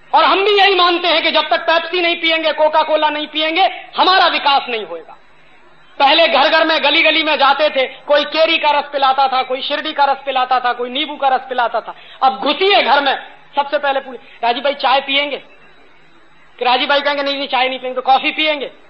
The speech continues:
"नहीं, नहीं, कॉफी भी नहीं पिएंगे।" "तो ठंडा पिएंगे, पेप्सी या कोका कोला पिएंगे?" माने, चाय पिलाओ तो मारो राजीव भाई को, क्योंकि कैफीन है, निकोटिन है, दोनों ही जहर है। कॉफी पिलाओ तो भी मारो राजीव भाई को,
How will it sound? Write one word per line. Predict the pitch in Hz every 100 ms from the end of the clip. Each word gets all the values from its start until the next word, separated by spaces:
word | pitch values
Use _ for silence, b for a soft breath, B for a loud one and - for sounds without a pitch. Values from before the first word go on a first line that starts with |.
| - - - 247
"नहीं, | 294
नहीं, | 294
कॉफी | 277 -
भी | 269
नहीं | 277
पिएंगे।" | 262 247
"तो | 247
ठंडा | 294 320 320 330
पिएंगे, | 339 359 320
पेप्सी | 294 285 285 320
या | 285
कोका | 277 277
कोला | 269 277
पिएंगे?" | 269 277 247 196 - - - - - - - - - - - - - - - - - - - 240
माने, | 311 370
चाय | - 330 359 359
पिलाओ | 370 370 370
तो | 381 392
मारो | 381 392
राजीव | 381 359 370
भाई | 349 320
को, | 339 330 - - - - - -
क्योंकि | - 339 349
कैफीन | 359 339 339 381 370
है, | 359
निकोटिन | 339 349 349 359
है, | 311 269 - -
दोनों | 330 381
ही | 392
जहर | 330 302 320
है। | 277 - - -
कॉफी | 311 320 403
पिलाओ | 392 381
तो | 392 403 415
भी | 440 415
मारो | 392 392
राजीव | 359 330 349
भाई | 294 302
को, | 254